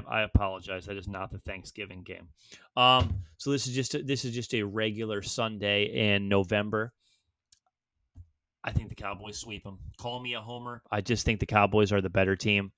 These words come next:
I think Dak Prescott is better than Daniel Jones. Week eleven, they travel to D C to play the Commanders. Now, I had them beating the Commanders earlier.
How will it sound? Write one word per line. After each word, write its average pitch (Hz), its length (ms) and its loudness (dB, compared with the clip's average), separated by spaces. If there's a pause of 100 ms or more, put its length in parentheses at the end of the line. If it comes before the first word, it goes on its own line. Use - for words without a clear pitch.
(640)
I 107 140 6
think 98 380 -4 (200)
Dak 110 260 4
Prescott 101 500 -4
is 98 140 -8
better 98 420 0
than 92 200 -16
Daniel 95 400 -12
Jones. 98 600 -12 (1700)
Week 135 260 12
eleven, 127 560 6 (920)
they 107 160 2
travel 113 720 2 (140)
to 196 360 -2
D 117 300 -6
C 101 480 -14 (420)
to - 100 -10
play 113 260 4
the 107 100 -4
Commanders. 113 640 -6
Now, 104 140 -8
I 107 100 -4
had 120 180 0
them 107 160 -6
beating 131 320 0
the 151 100 -4
Commanders 139 560 2
earlier. 117 720 2